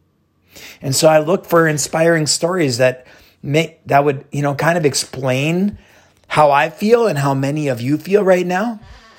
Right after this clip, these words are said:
And I came up with this incredible story about Captain William D. Swenson. So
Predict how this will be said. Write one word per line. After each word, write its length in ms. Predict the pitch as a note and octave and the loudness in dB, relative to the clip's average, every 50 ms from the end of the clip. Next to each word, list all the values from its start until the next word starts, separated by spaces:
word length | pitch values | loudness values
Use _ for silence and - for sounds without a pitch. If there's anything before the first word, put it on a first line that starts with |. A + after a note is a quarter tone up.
| _ _ _ _ _ _ _ _ _ - | _ _ _ _ _ _ _ _ _ -8
And 140 | - C#3+ D3+ | -4 0 0
I 60 | D#3+ | 0
came 280 | - - G3 G3+ G#3 F#3 | 0 0 0 0 0 0
up 180 | F#3 G3+ - E3 | 0 -2 -2 -4
with 120 | D3 C#3 | -6 -4
this 160 | D3 B2 - | -4 -6 -4
incredible 600 | C3 B2+ B2 - - F#3+ G#3+ G#3 F3+ D3+ C3+ C3 | -4 -6 -6 -2 0 0 0 0 0 0 0 0
story 560 | B2+ - - - C3+ A#2 A2 G#2+ G#2+ A#2 A#2 - _ _ _ - - - - - - _ _ _ _ | 0 -2 -2 -2 -2 -2 -2 -4 -6 -10 -16 -20 _ _ _ -20 -20 -20 -20 -20 -20 _ _ _ _
about 320 | - C3 C#3+ C#3+ C#3 C#3 | -4 0 2 2 2 0
Captain 480 | - - E3+ F#3 - - - D#3+ C#3+ C3+ | 0 0 0 0 -2 -2 -2 -2 0 2
William 400 | C3 C#3 D#3 E3+ F3+ E3+ D#3+ D3+ | 4 4 4 4 2 0 0 0
D. 160 | C3+ D#3 D#3 | 0 0 0
Swenson. 840 | D3 - - - - C#3+ D3 D3+ C#3 - - B2+ A2+ A2 A2 A2+ - _ _ _ _ _ _ _ _ _ _ - - - - _ | 0 0 -2 -2 -2 -2 -2 0 -2 -6 -6 -8 -10 -12 -14 -18 -20 _ _ _ _ _ _ _ _ _ _ -18 -18 -18 -18 _
So 260 | - - - C#3+ - | -6 -4 -4 -4 -4